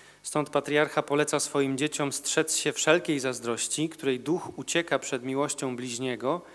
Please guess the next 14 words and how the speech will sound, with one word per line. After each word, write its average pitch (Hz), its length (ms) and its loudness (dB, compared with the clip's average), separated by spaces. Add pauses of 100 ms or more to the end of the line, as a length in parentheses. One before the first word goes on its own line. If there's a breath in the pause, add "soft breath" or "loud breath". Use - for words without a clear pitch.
(380 loud breath)
a 139 60 -2
mieszkając 156 460 2
w - 40 -10
człowieku 147 440 0
zatruwa 135 400 0
jego 127 220 0
myśli, 151 520 0
duszę 123 460 -4
i 139 140 -8
ciało, 127 440 2
posługując 127 640 -2
się - 100 -4
przy - 180 -4
tym 127 220 -4